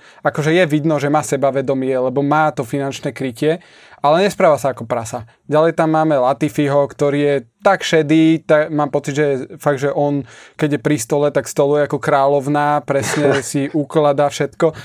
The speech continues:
Speaker 1: nechlípe, nemláská, fakt mám <laughs> takýto pocit z neho, že on je úplne čistučky.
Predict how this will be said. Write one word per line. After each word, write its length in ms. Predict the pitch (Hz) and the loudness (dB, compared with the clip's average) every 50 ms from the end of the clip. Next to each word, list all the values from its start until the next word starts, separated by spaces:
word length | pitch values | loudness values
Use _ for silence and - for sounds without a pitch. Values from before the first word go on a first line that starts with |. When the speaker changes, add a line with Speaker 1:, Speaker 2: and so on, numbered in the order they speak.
| - - - - - - 143 139 135 | -20 -20 -20 -20 -6 -2 0 0 2
Speaker 1:
nechlípe, 600 | 139 156 160 151 - 160 160 160 156 - - 160 156 151 | 2 2 2 2 2 2 2 2 2 2 2 2 2 2
nemláská, 560 | 147 143 151 151 156 156 - - 170 165 156 | 0 0 0 0 0 0 0 2 2 2 2
fakt 240 | - - 151 147 156 | 4 2 0 2 0
mám 100 | 151 - - 131 123 113 - 185 - - | -2 -2 -2 -4 -2 0 2 2 0 0
<laughs> 300 | - - - - - - | -4 -10 -12 -10 -2 0
takýto 400 | 147 160 - 202 - - 160 151 | 0 2 2 2 2 2 0 0
pocit 320 | - 147 147 - 170 147 | 0 -4 -4 -2 -4 -2
z 80 | 143 151 | 0 0
neho, 320 | 156 156 160 170 170 156 | 0 0 2 0 0 2
že 80 | 151 147 | 2 2
on 160 | 143 143 143 | 2 0 0
je 80 | 139 135 | -2 -4
úplne 240 | 117 - 147 143 139 | -4 -4 -4 -4 -4
čistučky. 560 | - 135 120 - 151 147 - - 170 170 | -6 -8 -6 -6 -6 -6 -4 -2 -2 -2